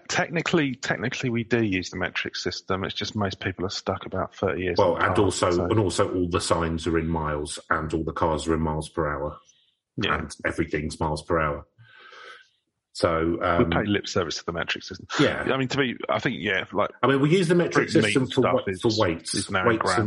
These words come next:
Speaker 1: grams, yeah.
Speaker 2: weights and measures. We use it for, but for, um, height, weight,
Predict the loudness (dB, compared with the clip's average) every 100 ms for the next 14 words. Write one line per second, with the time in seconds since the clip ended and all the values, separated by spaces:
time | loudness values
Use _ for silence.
0 | 0 -8 -4 0 2 2 2 2 4 2
1 | 0 -2 -4 -2 0 2 0 -2 -2 -2
2 | 0 -4 -8 -20 -20 _ 0 0 -6 0
3 | 4 6 4 2 -4 _ _ _ _ _
4 | _ _ _ -2 0 0 -4 -6 0 0
5 | 0 -2 -8 -10 _ _ _ _ _ 0
6 | 2 2 -4 -12